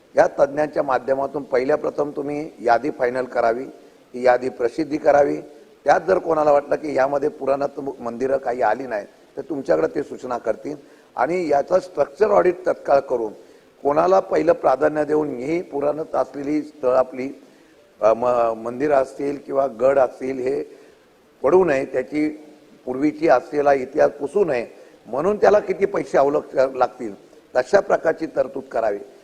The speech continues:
मागच्या वेळेला तुमच्याकडून पर्यटन आणि पुरातनच्या माध्यमातून जो काही निधी दिला गेला, म्हणजे गावच्या मंदिराला सुद्धा दिला, हे दुर्दैवाने सांगतो मी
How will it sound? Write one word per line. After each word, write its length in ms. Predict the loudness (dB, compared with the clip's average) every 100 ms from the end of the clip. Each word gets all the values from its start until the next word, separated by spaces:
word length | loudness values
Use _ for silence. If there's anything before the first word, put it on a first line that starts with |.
| _ -8
मागच्या 280 | -8 -4 0
वेळेला 200 | 0 0
तुमच्याकडून 560 | -4 -4 -4 -2 -4 -4 -16 -20 -4
पर्यटन 400 | -4 0 -2 -2
आणि 220 | -4 -4
पुरातनच्या 640 | -6 0 0 0 -4 -4 -6
माध्यमातून 580 | -4 -8 -8 -10 -12 -10
जो 100 | -6
काही 200 | -4 -4
निधी 260 | -6 -8
दिला 260 | -8 -4 -4
गेला, 220 | -6 -10 -14 -20 _ _ _ _ _ -10
म्हणजे 160 | -2
गावच्या 400 | 2 2 2 0
मंदिराला 460 | 0 0 0 4 2
सुद्धा 260 | 2 0 0
दिला, 200 | 2 0
हे 80 |
दुर्दैवाने 440 | 0 -2 -2 -2 -6
सांगतो 320 | -14 -12 -12
मी 200 | -12